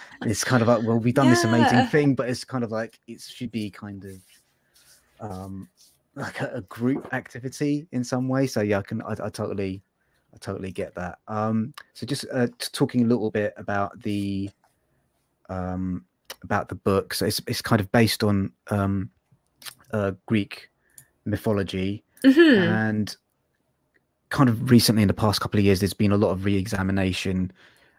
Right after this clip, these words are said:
Speaker 1: um, of the, the Greek myths. You know, I'm thinking of books by, um, like Circe by Madeline Miller,
Speaker 2: Mm-hmm.
Speaker 1: Miller or A Thousand Ships by, um, uh, Natalie Haynes. And I was just wondering,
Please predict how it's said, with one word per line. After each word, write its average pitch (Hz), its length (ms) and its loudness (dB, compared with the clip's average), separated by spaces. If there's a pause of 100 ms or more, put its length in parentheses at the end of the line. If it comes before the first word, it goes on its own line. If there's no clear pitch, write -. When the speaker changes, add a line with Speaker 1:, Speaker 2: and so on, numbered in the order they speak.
(180)
Speaker 1:
um, 90 560 -4
of 90 460 -8 (240)
the, 101 140 -2
the - 120 -6
Greek 95 280 -4
myths. 92 380 -6
You 92 80 -4
know, 87 260 -4
I'm 92 120 -8
thinking 82 220 -10
of 92 100 -10
books - 240 -6
by, 90 480 -4
um, 90 200 -4
like - 180 -6
Circe 98 420 -6
by 90 300 -6 (380)
Madeline 95 460 -2
Miller, 98 280 4
Speaker 2:
Mm-hmm. - 80 -4
Speaker 1:
Miller 101 300 4 (120)
or 92 220 0
A - 60 -4
Thousand 95 340 -2
Ships - 380 -4
by, 92 400 -6 (720)
um, 92 440 -2 (460)
uh, 92 360 -2
Natalie 95 360 -4
Haynes. 98 540 -4
And 98 80 -6
I - 20 -2
was 98 100 -4
just - 220 -6
wondering, 110 760 2